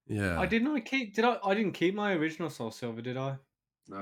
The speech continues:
Speaker 3: I sold it.
Speaker 2: So I must have been lucky, um, 'cause I, I had it on release, um, and then, you know, uh, like I said, as the Xbox three sixty boom came in and I was kinda growing up with my friends and playing different games,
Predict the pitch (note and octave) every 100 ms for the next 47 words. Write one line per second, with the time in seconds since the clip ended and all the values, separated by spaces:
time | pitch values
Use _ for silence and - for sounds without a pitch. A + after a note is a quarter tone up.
0 | G2 - G2 G#2 G#2 - D#3 E3+ F#3 F3+
1 | F3 D3 E3 D3 D#3 - C3 B2+ A#2 C#3+
2 | D3 D#3+ D3+ D#3+ E3+ E3 D#3 D3 C#3 B2+
3 | C3+ B2 A#2 - - - C3+ B2+ B2 -
4 | - _ C3 B2+ B2+ C3+ - D3 B2+ A#2+
5 | - _ _ _ D3 D3 C3+ C3+ C3 A#2+
6 | A#2+ B2 - D3 A#2+ C#3+ C3+ - - C3
7 | C#3 - B2+ - B2 - B2 B2 A#2 A#2
8 | A#2 A#2+ A#2+ A#2 A#2 A#2+ A#2+ - B2 A#2+
9 | A#2 A#2+ A#2+ A#2 A#2 - A#2+ A#2+ A#2 B2+
10 | A#2+ A2+ A2+ A2+ B2 A#2+ A2+ C3 B2